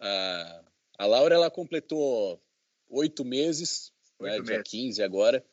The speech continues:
Speaker 1: É, puxa, tá uma experiência muito bacana, né? E eu acho que,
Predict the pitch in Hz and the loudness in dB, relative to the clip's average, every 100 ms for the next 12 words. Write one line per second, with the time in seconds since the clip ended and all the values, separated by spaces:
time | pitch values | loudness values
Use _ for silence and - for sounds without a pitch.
0 | _ _ _ _ _ _ - 92 92 90 | _ _ _ _ _ _ -2 2 4 4
1 | 87 85 82 80 78 80 _ - - - | 4 4 2 0 -4 -12 _ -6 -4 -2
2 | - 101 127 - - 123 139 - 135 143 | 2 2 2 -2 -2 0 2 4 2 0
3 | - 139 - - 107 92 98 110 113 120 | 0 0 0 -2 -2 -2 -4 0 2 2
4 | - - 147 127 117 95 | 2 -4 -2 0 0 -2